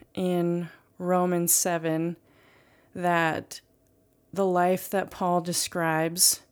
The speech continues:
of this man who is struggling to overcome sin or the flesh, that that is part of what our experience should be as believers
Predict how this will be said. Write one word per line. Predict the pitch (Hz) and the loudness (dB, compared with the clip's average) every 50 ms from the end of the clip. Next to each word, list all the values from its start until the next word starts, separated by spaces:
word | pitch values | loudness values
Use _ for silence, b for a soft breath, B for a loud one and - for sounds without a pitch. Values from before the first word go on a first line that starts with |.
| b b b b b b b b b b b b b | b b b b b b b b b b b b b
of | - 180 170 170 170 165 165 | -8 -4 -4 -4 -4 -4 -2
this | 175 170 160 - - | -2 0 0 0 0
man | 185 175 180 175 170 165 156 160 165 | 0 0 2 2 2 2 2 2 0
who | 156 - 190 180 170 170 165 165 170 - - | -2 -4 -4 -2 0 0 0 0 -2 -4 -4
is | 170 170 165 165 165 165 - - - - _ _ - - | -4 -4 -4 -2 0 0 0 0 0 -4 _ _ -14 -10
struggling | - - - - 185 175 185 180 185 185 180 180 175 170 | -8 -8 -4 0 0 0 2 2 0 0 2 0 0 -2
to | - - 190 180 170 170 - | -2 -4 -2 -2 -2 -2 -2
overcome | - 170 165 175 170 170 - 185 170 165 165 165 165 165 165 - _ b b b b | -2 -2 0 -2 -4 -4 -4 -4 -2 -2 0 0 -2 -4 -6 -8 _ b b b b
sin | - - - - 208 190 160 165 160 165 185 - - | -2 0 0 0 0 0 0 0 0 0 -2 -2 -4
or | - 165 165 165 165 170 165 | -6 -4 -2 0 0 -2 -2
the | 156 175 | -4 -6
flesh, | 156 - - 190 180 170 156 156 170 165 - - - - B B B B B B B B B | -8 -6 -4 -2 -2 -2 0 -2 -2 -4 -6 -8 -8 -12 B B B B B B B B B
that | - 175 170 | -8 -8 -6
that | - 180 175 175 165 165 - - _ _ - | -4 -2 0 0 0 -2 -2 -6 _ _ -6
is | 180 170 170 165 165 165 160 - - | -4 -2 0 0 0 0 -2 -2 -4
part | - - - 165 160 156 | -4 -4 -2 0 0 0
of | 160 160 160 160 160 - - - - _ _ _ _ b b b b b b b b b b b _ _ _ - | 0 0 -2 -2 -4 -8 -16 -20 -20 _ _ _ _ b b b b b b b b b b b _ _ _ -10
what | - 175 175 165 - | -4 -2 -2 0 2
our | 156 175 180 180 180 | 4 4 6 4 2
experience | 180 - - - 165 160 160 160 160 - | 0 -2 -4 -2 0 0 2 0 0 -2
should | - - 175 156 | -2 -4 -4 -4
be | 160 170 165 160 160 - | -2 -2 0 0 0 -2
as | - 165 160 156 156 151 147 - - - _ - | -2 -2 -2 0 0 -2 -2 -4 -6 -8 _ -10
believers | 156 170 160 165 185 208 185 160 151 139 143 156 - - | -6 -4 -2 0 0 0 0 -2 -2 -4 -4 -6 -6 -8